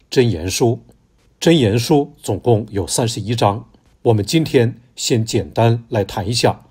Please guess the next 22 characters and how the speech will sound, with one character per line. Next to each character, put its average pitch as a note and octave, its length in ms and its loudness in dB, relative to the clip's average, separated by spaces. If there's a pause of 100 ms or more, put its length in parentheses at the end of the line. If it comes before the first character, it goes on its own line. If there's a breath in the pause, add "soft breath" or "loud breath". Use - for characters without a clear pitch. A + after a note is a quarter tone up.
(140)
概 A#2 180 2
论 G#2 180 0
的 F2 80 -6
内 G2+ 120 -2
容。 D2 300 -8 (520)
在 C#3+ 160 4
今 F3+ 160 0
天 D#3+ 120 2
的 D3 120 2
内 D3 80 2
容 E2 240 -2
中， A2+ 280 -2 (440 soft breath)
我 A#2 120 0
们 G2+ 120 -2
会 C3 160 -2
讲 E2+ 260 -6
到 G2 260 -2 (460)
本 G#2 180 0
书 F3 220 0
的 D3+ 80 2
名 G2 260 -2
称 C3 300 -2